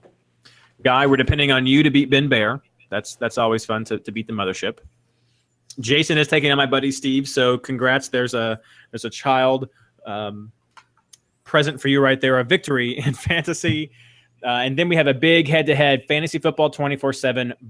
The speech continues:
versus Ivan from Fantasy Football First. Two big European tip sites going head-to-head. That should be fun. Go to Twitter. I expect there to be some gif snap, smash talk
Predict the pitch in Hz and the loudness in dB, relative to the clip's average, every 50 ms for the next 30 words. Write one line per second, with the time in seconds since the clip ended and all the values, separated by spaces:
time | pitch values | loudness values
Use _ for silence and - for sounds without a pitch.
0 | 104 - 147 156 160 - - 139 127 127 123 123 - - 127 131 143 143 131 127 | -4 -2 0 0 0 0 -2 -2 -2 -2 -4 -6 -6 -4 -2 0 0 0 0 -2
1 | 127 123 127 - - - - 123 120 117 117 117 113 - - 127 123 120 - 131 | -4 -4 -8 -12 -10 -8 -6 -6 -4 -4 -6 -8 -8 -8 -6 -6 -6 -6 -8 -6
2 | - 123 110 - 113 110 - - - 98 87 98 - - - _ - - 135 135 | -6 -6 -4 -2 -4 -4 -4 -6 -8 -10 -8 -10 -14 -18 -20 _ -6 -2 0 0
3 | 135 131 127 131 123 123 120 113 113 117 113 113 - 120 120 117 113 110 110 110 | 0 0 0 -2 -2 -2 -2 -4 -4 -4 -4 -4 -4 -6 -6 -4 -4 -6 -8 -10
4 | 110 113 - - - 135 - - - 139 131 127 127 120 - 120 - 117 117 113 | -12 -14 -8 -4 -4 -4 -4 -2 0 2 2 2 0 -2 -6 -8 -4 -4 -4 -2
5 | 110 120 117 - 117 104 117 117 117 113 113 - _ _ 110 - 123 120 - - | -2 -4 -2 -2 -2 0 0 0 0 -2 -4 -8 _ _ -6 -4 -2 -2 -2 -4
6 | - 113 120 113 - - 117 110 110 110 110 - _ _ _ _ _ - - _ | -6 -8 -8 -8 -4 -2 -2 -2 -2 -2 -4 -8 _ _ _ _ _ -20 -10 _
7 | - 139 135 131 135 135 - 131 123 117 117 120 117 117 - - 120 117 117 117 | 2 4 4 4 4 2 2 4 4 6 6 6 4 4 2 2 0 -2 -2 -2
8 | - - - 123 120 - - 117 113 - - 107 113 110 110 107 104 - - 113 | -6 -8 -6 -6 -6 -4 -4 -4 -4 -4 -8 -8 -8 -6 -6 -8 -8 -8 -8 -8
9 | 107 104 104 101 - 110 107 - _ _ _ _ _ _ _ _ _ _ - - | -8 -8 -8 -6 -6 -6 -6 -8 _ _ _ _ _ _ _ _ _ _ -12 -8
10 | - 110 104 - - 110 - - 131 113 101 101 - - 110 92 82 - - | -6 -6 -6 -6 -10 -16 -12 -6 -4 -4 -4 -4 -6 -6 -6 -6 -6 -6 -10